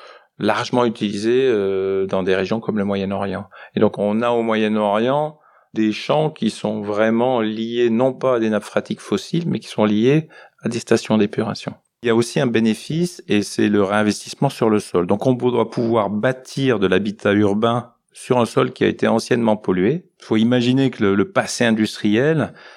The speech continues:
bah, il a été rattrapé par nos villes, hein, voilà. Donc, c'est très important de pouvoir rebâtir de l'habitat. Pour cette raison, et ça paraît évident, l'étape de mise en sécurité est, est essentielle. Et ce faisant, on évite un émiettage et un, d'aller mordre sur des terres arables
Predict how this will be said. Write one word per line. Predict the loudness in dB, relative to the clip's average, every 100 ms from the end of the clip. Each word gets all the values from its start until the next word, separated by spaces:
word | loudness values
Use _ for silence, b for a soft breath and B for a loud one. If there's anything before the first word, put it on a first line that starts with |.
| B B
bah, | 0
il | 2
a | 0
été | 2 0
rattrapé | 0 -2 -4 -2 -2
par | -2 -4
nos | -4
villes, | -6 -6
hein, | -6 -4
voilà. | -4 -2
Donc, | -2 -2
c'est | -4
très | 0 0
important | 0 0 0 0
de | -2
pouvoir | 0 0 2
rebâtir | 2 2 0 0 2
de | 2
l'habitat. | 2 0 -2 0 0 -2
Pour | -2 0
cette | -2 -2
raison, | 0 2 4 2
et |
ça | 2 0
paraît | 0 2
évident, | 2 0 0 0 -2 -4
l'étape | -2 0 -2 0
de | 0
mise | 2 0
en |
sécurité | -2 -4 -2 -4 -2 0 0 0 0
est, | -2
est | -2 -2 -2
essentielle. | -4 -4 -8 -8 -8 -8 b b -6
Et |
ce | -4 -2
faisant, | 0 0 0 2 0 -2 B B B
on | 2 2
évite | 2 0 0 -4 0
un | 2
émiettage | 2 2 2 0 0 2 2 0
et | 0
un, | 0 -2 -6 -8 _
d'aller | -2 0 2
mordre | 2 2 0 -2
sur | -4 -8 -6
des | -6
terres | -2 0 0
arables | 0 0 0 -2